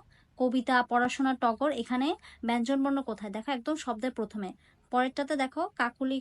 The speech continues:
খুলনা, ফুটবল, এগুলো তো হচ্ছে শব্দের মাঝখানে, আর শেষে দেখো আম, শীতল, সিলেট, এগুলো হচ্ছে শব্দের শেষে। নেক্সট দেখো ব্যঞ্জন বর্ণের সংক্ষিপ্ত রূপ। ব্যঞ্জন বর্ণের সংক্ষিপ্ত রূপকে তাহলে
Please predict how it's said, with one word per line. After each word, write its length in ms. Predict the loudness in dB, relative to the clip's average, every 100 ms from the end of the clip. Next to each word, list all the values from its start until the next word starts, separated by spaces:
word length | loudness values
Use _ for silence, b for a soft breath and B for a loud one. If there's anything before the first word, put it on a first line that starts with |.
| -4
খুলনা, 300 | -2 0 -2 -2
ফুটবল, 340 | -6 -2 -2 -2
এগুলো 140 | -4 -8
তো 40 |
হচ্ছে 140 | -8 -8
শব্দের 260 | -6 -4 -2 -2
মাঝখানে, 400 | -4 -6 -4 -2 -4 -6
আর 100 | -6 -4
শেষে 240 | -4 -2 -4
দেখো 160 | -2 -4 -4
আম, 100 | -4 -4 -4
শীতল, 380 | -8 -4 -2 -2 -8 _ _
সিলেট, 280 | -4 0 0 0
এগুলো 140 | -2
হচ্ছে 160 | -4 -6 -6
শব্দের 280 | -6 -6 -6
শেষে। 260 | -6 -8 -10 -14 _ _ _ _ _ _ _ _ _ _ _ _ _ _ _ _ _ _ _ _ _ _ 0
নেক্সট 260 | 0 2 0 0
দেখো 180 | 2 2 4
ব্যঞ্জন 280 | 2 2 2
বর্ণের 220 | 2 2 0
সংক্ষিপ্ত 300 | -2 -2 -2 -2
রূপ। 140 | -2 -6 _ _ b 2
ব্যঞ্জন 300 | 4 4 4
বর্ণের 220 | 2 0 2
সংক্ষিপ্ত 280 | 2 2 0
রূপকে 200 | -2 -2 0
তাহলে 200 | 2 0